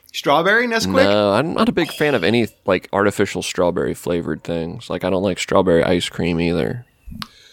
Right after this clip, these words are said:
Speaker 1: I like strawberry ice cream if it doesn't have strawberries in it.
Speaker 2: Hmm, okay, I follow. Yeah, I, I'm not a,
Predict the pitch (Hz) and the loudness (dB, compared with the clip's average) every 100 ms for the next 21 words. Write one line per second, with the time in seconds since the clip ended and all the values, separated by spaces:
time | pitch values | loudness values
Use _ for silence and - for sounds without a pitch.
0 | _ _ _ _ - 151 165 202 - 202 | _ _ _ _ -2 0 0 0 -2 -2
1 | 190 196 160 139 - 135 123 117 - _ | 0 0 0 -2 -4 -6 -4 -6 -12 _
2 | - 139 123 110 _ - 143 135 135 120 | -12 -8 -8 -10 _ -2 0 0 -2 -2
3 | - 120 107 101 101 101 104 98 - - | -2 -2 -2 -4 -8 -8 -14 -16 -20 -20
4 | - _ _ _ _ - 87 78 - - | -20 _ _ _ _ -6 -4 -4 -6 -10
5 | 98 80 76 - 107 - 92 85 90 104 | -6 -6 -6 -4 -4 -2 -2 -2 -4 -8
6 | _ _ 92 85 85 52 98 95 90 87 | _ _ -2 2 2 0 0 0 2 0
7 | 92 | -4